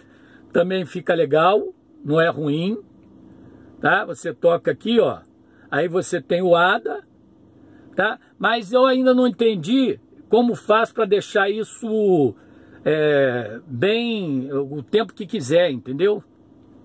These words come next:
Vou dar uma verificada aqui. Bem, vou parar por aqui, o vídeo tá já muito longo,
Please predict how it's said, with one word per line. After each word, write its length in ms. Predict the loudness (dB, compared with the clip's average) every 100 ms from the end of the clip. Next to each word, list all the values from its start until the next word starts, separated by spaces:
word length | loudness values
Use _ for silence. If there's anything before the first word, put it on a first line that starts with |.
| -20 -20 -20 -20 -6
Vou 140 | -2 0
dar 140 | 0
uma 180 | 0 0
verificada 720 | -2 -4 -6 -6 -2 -2 -2
aqui. 340 | -8 -8 -12 -12 _ -12 0
Bem, 200 | 0 2
vou 140 | 0
parar 320 | 2 0 0
por 140 | -4 -6
aqui, 240 | -4 -6
o 100 | -6
vídeo 640 | -4 -4 -2 0 0 0 -6
tá 260 | -4 -2
já 200 | 0 -2
muito 360 | 2 2 0 0
longo, 600 | 4 6 6 2 -8 -14